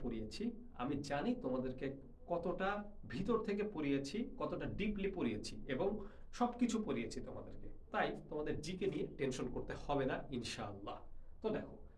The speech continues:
জিকের তিরিশের মধ্যে কিন্তু, আহ, বিশ নাম্বার খুব ভালো নাম্বার। যদি আমি ভালো নাম্বারের কথা বলি বা চান্স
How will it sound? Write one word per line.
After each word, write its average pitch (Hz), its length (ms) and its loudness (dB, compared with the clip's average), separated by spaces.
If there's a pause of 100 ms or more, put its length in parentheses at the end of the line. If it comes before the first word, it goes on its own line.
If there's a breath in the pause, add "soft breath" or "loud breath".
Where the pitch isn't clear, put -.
(320 loud breath)
জিকের 208 320 4 (220)
তিরিশের 226 480 8
মধ্যে 185 400 2
কিন্তু, 202 480 2 (360 loud breath)
আহ, 113 300 2
বিশ 226 240 6
নাম্বার 202 240 2
খুব - 240 0
ভালো 135 260 4
নাম্বার। - 260 -2 (760)
যদি 135 240 2
আমি 202 180 2
ভালো 120 260 -2
নাম্বারের 143 340 0
কথা - 260 -4
বলি 127 180 0
বা 196 100 0
চান্স 131 280 -2